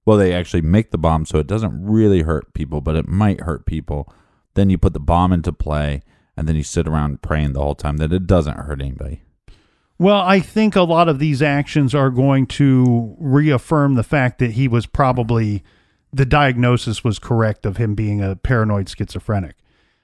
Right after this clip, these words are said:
Speaker 2: Um, according to some investigators, both the Zodiac Killer and Ted Kaczynski, A K A the Unabomber, uh, were both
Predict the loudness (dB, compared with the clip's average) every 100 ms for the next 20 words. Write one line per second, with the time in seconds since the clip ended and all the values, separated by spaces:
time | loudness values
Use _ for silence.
0 | _ -2 2 4 2 0 0 4 4 4
1 | 0 0 0 2 0 0 -2 -2 0 0
2 | 0 2 2 2 0 -2 0 0 0 2
3 | 0 -2 -2 0 0 0 -4 -4 0 2
4 | 2 2 -2 _ -2 -2 -2 -4 -2 0
5 | 2 0 -2 -4 -2 -2 -2 -2 0 0
6 | 2 0 0 2 2 2 2 2 0 -2
7 | _ -20 _ _ 0 2 2 2 0 2
8 | 2 2 0